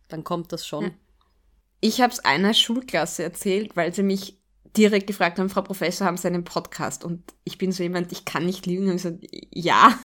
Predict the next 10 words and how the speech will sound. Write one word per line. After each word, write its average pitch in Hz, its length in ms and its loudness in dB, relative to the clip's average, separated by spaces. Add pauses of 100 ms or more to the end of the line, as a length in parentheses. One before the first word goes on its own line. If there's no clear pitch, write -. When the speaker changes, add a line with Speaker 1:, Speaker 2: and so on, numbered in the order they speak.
(160)
Speaker 2:
<laughs> - 460 -8
Weil 220 160 4
dann 226 180 4
wäre 208 80 6
eigentlich 226 220 2
über 214 120 -4
was 214 140 -4
anderes 214 400 -2
geredet 202 560 -4
und 175 560 -14